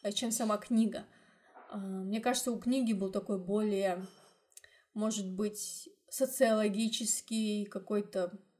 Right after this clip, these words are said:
посыл, потому что в книге Фицджеральд пытался показать разницу между разными со-, социальными сословиями,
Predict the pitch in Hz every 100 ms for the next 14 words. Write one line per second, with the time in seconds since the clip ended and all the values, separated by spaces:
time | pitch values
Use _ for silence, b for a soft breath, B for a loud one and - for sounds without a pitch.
0 | - 226 - 247 285 - _ b b b
1 | 220 214 226 220 - 214 202 190 - -
2 | - 240 240 262 226 302 - - - 220
3 | 185 214 226 226 233 - 196 214 - 202
4 | 208 202 196 214 208 - - 208 214 220
5 | 220 214 - 214 214 208 196 202 208 214
6 | 208 202 196 196 202 - 220 - - 220
7 | 220 214 202 208 - - 233 277 254 247
8 | 240 226 214